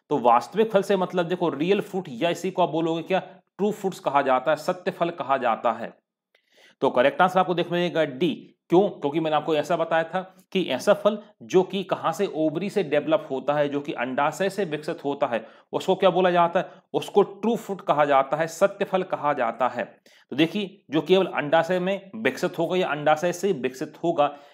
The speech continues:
इसको यहाँ पे ट्रू फ्रूट्स कहा जाता है। चलेगा।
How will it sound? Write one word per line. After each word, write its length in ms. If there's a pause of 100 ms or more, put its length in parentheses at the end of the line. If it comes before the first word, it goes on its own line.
इसको 220
यहाँ 160
पे 120
ट्रू 300
फ्रूट्स 280
कहा 220
जाता 300
है। 200 (3750)
चलेगा। 320